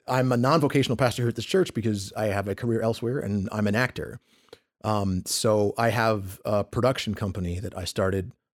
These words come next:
Um, I'm not producing things yet, but that's part of sort of for tax reasons and other stuff. One day I'll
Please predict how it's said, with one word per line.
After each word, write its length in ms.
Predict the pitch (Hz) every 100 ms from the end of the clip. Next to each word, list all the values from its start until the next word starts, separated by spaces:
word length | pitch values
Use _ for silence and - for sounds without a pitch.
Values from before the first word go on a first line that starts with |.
| _
Um, 520 | 107 95 92 90 85 - _ _ -
I'm 220 | 101 101 -
not 160 | 98 - _ -
producing 320 | 127 120 113
things 160 | 107
yet, 100 | 139
but 60 | 113
that's 100 | 101
part 220 | - 117
of 140 | 101 -
sort 140 | 107
of 120 | 90
for 180 | - 87
tax 260 | - 202 160
reasons 280 | 156 135 113
and 80 | 131
other 120 | 120
stuff. 280 | - 113 -
One 120 | 151
day 80 | 92
I'll 140 | 92